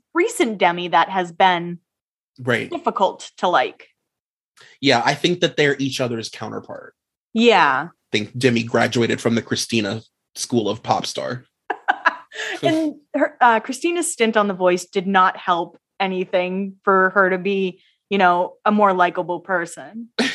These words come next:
Speaker 2: Christina's, ugh, I, we, there's so many Voice blinds. There's actually a lot of Demi blinds. Like, this is gonna be a very, and there's a, you guys, there's a ton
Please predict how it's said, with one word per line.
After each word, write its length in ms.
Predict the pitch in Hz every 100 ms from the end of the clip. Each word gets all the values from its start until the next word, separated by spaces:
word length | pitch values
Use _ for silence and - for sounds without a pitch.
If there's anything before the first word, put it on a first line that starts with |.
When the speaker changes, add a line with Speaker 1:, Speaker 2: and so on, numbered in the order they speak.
| - - - - - 156 - 480 415 349 311 285 -
Speaker 2:
Christina's, 640 | 196 233 - 151 165 185 -
ugh, 240 | 170 151 -
I, 240 | 143 151 135 _
we, 220 | 156 196 170
there's 280 | 185 196
so 220 | - 160 165
many 180 | 190
Voice 360 | 175 135 135 135
blinds. 280 | 131 127 135
There's 120 | 151
actually 280 | 170 - 233
a 40 |
lot 140 | 170 175
of 120 | 131
Demi 300 | 127 135 143
blinds. 720 | 135 139 135 135 139 135 -
Like, 340 | 127 120 - - _ _ _ _ _
this 120 | 156
is 100 | 180
gonna 180 | 180 196
be 140 | 180 170
a 60 |
very, 420 | 139 135 135 135
and 120 | 151 185
there's 160 | 202
a, 120 | 208 180 _
you 120 | 170
guys, 200 | 175 147
there's 200 | 147 151
a 140 | 139 - - _ _ _ _
ton 420 | 202 208 151 117